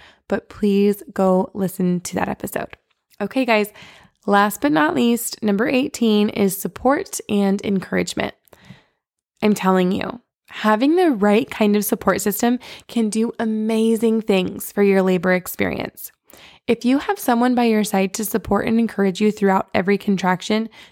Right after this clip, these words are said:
you will find yourself more motivated to keep going. If your support person is telling you that you're a superwoman and you're the strongest person that they know and they're confident that you can do this,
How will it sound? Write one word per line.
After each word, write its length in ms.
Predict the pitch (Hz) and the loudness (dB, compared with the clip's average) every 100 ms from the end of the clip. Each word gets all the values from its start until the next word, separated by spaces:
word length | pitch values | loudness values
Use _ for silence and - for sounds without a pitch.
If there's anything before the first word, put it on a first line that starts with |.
| _ | _
you 160 | 214 202 | 0 2
will 120 | 240 | 2
find 280 | 285 330 285 | 2 2 4
yourself 400 | 233 208 190 185 - | 2 2 0 0 -4
more 280 | 202 196 233 | 0 2 2
motivated 920 | 233 247 294 302 214 185 185 190 175 | 4 4 4 4 2 0 0 -2 -2
to 100 | 202 | -4
keep 340 | 202 - 185 | -2 -6 -2
going. 380 | - 175 - 170 _ _ _ - - - - | 0 0 -2 -8 _ _ _ -20 -20 -20 -2
If 160 | 247 254 | 0 2
your 120 | 254 | 0
support 420 | 262 359 - - | 0 -2 -2 0
person 320 | 247 247 277 | 0 0 2
is 120 | 262 | 0
telling 300 | 240 220 208 | 0 0 2
you 100 | 214 | 2
that 180 | 214 208 | 2 0
you're 180 | 208 190 | 0 -2
a 80 | 185 | -2
superwoman 840 | - - 269 262 254 254 247 247 - - 254 - | -6 -4 -2 0 2 2 2 0 -4 -14 -14 -2
and 160 | 214 | 2
you're 120 | 214 | 2
the 100 | 196 | 0
strongest 580 | 196 - - 214 247 262 | -4 -8 -4 -2 0 -2
person 280 | - 247 254 | -4 -2 0
that 140 | 254 | 0
they 120 | 262 247 | 0 2
know 500 | 233 233 240 240 240 | 2 2 2 2 0
and 220 | 208 185 | -2 -4
they're 100 | 190 | -6
confident 640 | - - 214 240 269 269 | -10 -6 -4 -2 0 0
that 120 | 277 254 | -2 -4
you 80 | |
can 200 | 220 214 | -2 -2
do 180 | 196 202 | 0 0
this, 340 | 214 240 269 | 2 0 -2